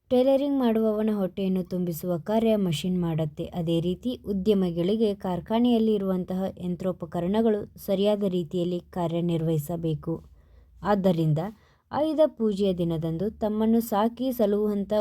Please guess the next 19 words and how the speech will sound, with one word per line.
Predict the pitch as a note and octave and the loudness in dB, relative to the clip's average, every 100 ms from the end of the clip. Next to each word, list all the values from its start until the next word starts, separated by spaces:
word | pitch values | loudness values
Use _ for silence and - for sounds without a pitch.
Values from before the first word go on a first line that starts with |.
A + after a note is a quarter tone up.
| - | 0
ಉಪಕರಣಗಳಿಗೆ | F3 G3 F#3 G3 F#3+ F#3+ F3 D#3+ D3+ A3 A#3+ _ _ _ _ | -6 -6 -4 -2 0 0 0 2 2 -2 -6 _ _ _ _
ಪ್ರೀತಿಯಿಂದ | D#4 C#4+ B3 G#3 F3+ E3+ | -4 0 2 2 2 0
ಪೂಜೆಯನ್ನ | F#3 E3+ E3+ A3 A#3+ | -2 0 2 2 2
ಸಲ್ಲಿಸ್ತಾರೆ. | A3 F3+ E3 D3 E3 D#3 E3 - - _ _ - - - | 0 0 -2 -2 -4 -2 -2 -4 -10 _ _ -20 -20 -4
ಹಿಂದಿನ | E4+ F4+ F4+ E4+ | 0 2 2 0
ಕಾಲದಲ್ಲಿ | D4+ C#4 C4 A3 A3 B3 | 0 0 2 2 2 0
ಯುದ್ಧಕ್ಕೆ | A3 F#3+ B3 A#3+ | 0 2 0 0
ಬಳಸುವಂತಹ | C4 G#3+ G#3+ A3+ G3+ F#3+ G#3 G#3 - | 0 2 0 -2 -2 -2 -4 -4 -4
ಆಯುಧಗಳಿಗೆ | F#3 F#3+ F3+ E3+ G#3+ A#3 A#3 | 0 2 2 2 2 2 2
ಪೂಜೆಯನ್ನ | A3+ G3+ F#3+ F#3 F3 E3+ | 0 -4 -2 -2 0 -2
ಸಲ್ಲಿಸಲಾಗ್ತಾ | E3 F3+ F3+ E3+ E3+ D#3+ - E3 | -2 -2 -2 -2 -2 -4 -4 -2
ಇತ್ತು. | D#3 D3 E3 D#3 - _ _ _ | -2 -2 -6 -8 -10 _ _ _
ಇವತ್ತಿನ | A3+ A#3+ B3 C#4+ C#4 | 0 2 2 -2 -4
ಕಾಲಮಾನದಲ್ಲಿ | C4+ F#3 F3 F3 E3+ E3 D#3+ D#3+ G#3+ A#3+ | -2 -2 0 0 -2 -2 -2 -2 -4 -4
ನಾವು | A3 G#3 A3 | -4 0 0
ಬಳಸುವಂತಹ, | G#3 G3 A#3 B3 C4 A#3+ A#3+ G#3+ B3 - | 2 2 2 0 0 0 -2 -4 -4 -6
ನಮಗೆ | G#3 F#3+ F#3+ F#3+ | -6 -2 -2 -4
ಅನ್ನವನ್ನು | - F#3+ A3 A3+ A#3 A#3 | -4 -2 2 2 2 2
ಒದಗಿಸುವಂತಹ | G#3 F#3 F#3+ G#3+ G#3+ G3 E3+ E3+ | 2 0 -2 -4 -4 -4 -4 -4